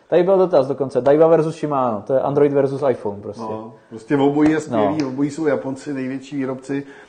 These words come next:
Speaker 2: To jsem vlastně chtěl říct, že když si budete kupovat na-, naviják, tak bych si kupoval buď Shimano, nebo Dai-, Daiwu.
Speaker 1: Asi jo.
Speaker 2: No.
Speaker 1: Asi jako všechno ostatní je takový jako experiment, bych
Speaker 2: Jako
Speaker 1: řekl.
Speaker 2: buď Android, nebo iPhone, no.
Speaker 1: Hmm.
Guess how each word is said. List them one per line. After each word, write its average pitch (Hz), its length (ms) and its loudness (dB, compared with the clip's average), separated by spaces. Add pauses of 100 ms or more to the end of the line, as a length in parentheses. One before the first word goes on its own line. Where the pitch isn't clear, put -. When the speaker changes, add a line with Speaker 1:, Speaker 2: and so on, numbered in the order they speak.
Speaker 2:
To - 80 -14
jsem 147 100 4
vlastně 143 220 2
chtěl 185 180 2
říct, 135 220 -2
že 135 80 -2
když 117 160 -4
si 123 120 -10
budete 120 220 -6
kupovat 139 300 -6
na-, 98 320 -6
naviják, 107 500 -6 (420)
tak 113 120 -8
bych 113 140 -4
si 120 100 -10
kupoval 110 280 -4
buď 113 180 -8
Shimano, 107 280 -8
nebo 110 220 -8
Dai-, 107 360 -8
Daiwu. 98 380 -8 (1200)
Speaker 1:
Asi 123 200 -4
jo. 104 340 2 (160)
Speaker 2:
No. 104 300 -12
Speaker 1:
Asi - 260 -14
jako 113 420 -4 (760)
všechno 131 320 -8
ostatní 120 320 -6
je 123 60 -2
takový 127 200 -2
jako 123 180 -2
experiment, 104 520 -6
bych 107 100 -10
Speaker 2:
Jako 117 260 -2
Speaker 1:
řekl. 135 100 -12
Speaker 2:
buď 139 160 -2
Android, 131 440 -2
nebo 127 280 -2
iPhone, 127 280 -8
no. 98 180 -10
Speaker 1:
Hmm. 113 240 -2